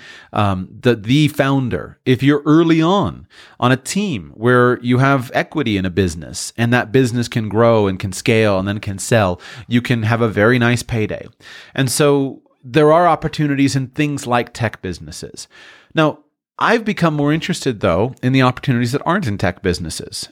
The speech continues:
And I think that if you're looking for an opportunity, you really should look outside something like tech. Uh, if tech is your thing, go for it, obviously. But for me, tech's not my thing. And so if, if I went bankrupt today,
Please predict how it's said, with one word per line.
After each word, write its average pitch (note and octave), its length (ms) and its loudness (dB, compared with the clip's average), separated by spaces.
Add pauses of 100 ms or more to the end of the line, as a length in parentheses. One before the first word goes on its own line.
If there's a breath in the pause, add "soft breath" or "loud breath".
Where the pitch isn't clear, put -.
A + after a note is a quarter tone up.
And A#2 100 2
I D#3 60 4
think F3+ 320 -2
that C3+ 280 -2
if G#2+ 140 -4
you're C3 180 4
looking C3+ 380 0
for B2 160 -2
an G#2 60 0
opportunity, B2 580 0
you A2+ 180 0
really B2+ 260 2
should A#2 360 2
look G2+ 260 2
outside F2+ 720 0 (180)
something F#2+ 380 -2
like E2 220 -8
tech. - 340 -10 (580 loud breath)
Uh, - 180 -12 (180)
if C#3 200 -2
tech G#3+ 240 -2
is E3+ 140 0
your D3 100 0
thing, C#3+ 260 0
go F#3 140 0
for G2 200 -2
it, G#2 80 2
obviously. E2+ 600 -4 (320 loud breath)
But D3+ 300 0 (540)
for C#3+ 100 0
me, A3 160 0
tech's G3 380 -4
not B2+ 180 0
my G2 160 -6
thing. F#2+ 480 -8
And A2+ 140 -8
so D3+ 360 2 (220)
if, D3 340 2 (120)
if - 100 -8
I B2 80 4
went D3 220 0
bankrupt A2+ 380 -2
today, G#2+ 260 0